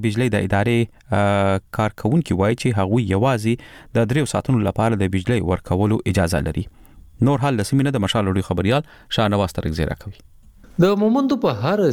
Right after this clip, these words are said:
Speaker 2: سیمه کې د بجلي دورانیه دوو غنټو ته راټیټه شوې.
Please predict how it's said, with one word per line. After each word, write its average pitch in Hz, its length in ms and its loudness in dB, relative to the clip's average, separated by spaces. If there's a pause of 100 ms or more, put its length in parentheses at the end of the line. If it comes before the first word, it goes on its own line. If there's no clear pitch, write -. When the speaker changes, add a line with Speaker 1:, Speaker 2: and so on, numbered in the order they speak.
(120)
Speaker 2:
سیمه 208 260 0
کې 127 140 -2
د 107 120 -2
بجلي 135 380 2
دورانیه 104 640 2 (260)
دوو 123 360 2
غنټو 139 300 -2
ته 156 140 0
راټیټه 107 400 -2
شوې. 98 200 -2